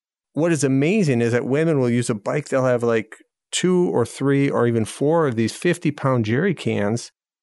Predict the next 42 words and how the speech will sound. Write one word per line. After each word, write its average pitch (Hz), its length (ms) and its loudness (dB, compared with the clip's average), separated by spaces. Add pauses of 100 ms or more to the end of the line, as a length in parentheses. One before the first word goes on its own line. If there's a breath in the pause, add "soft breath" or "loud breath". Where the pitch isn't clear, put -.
(100)
and 123 180 2
they'll 127 100 2
figure 180 320 -2
out 147 140 2
how 135 160 0
to 131 80 0
ride 123 200 0
their 117 100 0
bike 117 340 -2
with 127 380 -2
them 107 180 0
on 117 240 0
the 110 80 2
jerry 135 240 0
cans. 92 420 -6
Others 117 300 0
will 110 180 0
walk 101 340 0
with 110 100 -2
them 98 160 -2
on 98 120 -2
their 95 140 -2
heads, 110 240 0
but 98 220 -2 (340)
people 202 320 -2
are 175 100 0
people. 107 400 -2
So - 160 -2
we're 160 160 2
just 254 160 -2
coming 185 220 2
alongside. 110 800 0 (240 loud breath)
We'll 185 440 0 (160)
bring 139 260 0
in 147 140 2
a 120 60 2
team 123 600 0
typically 131 400 -2
from 110 220 0
the 101 100 2
larger 107 300 0
cities. 110 640 0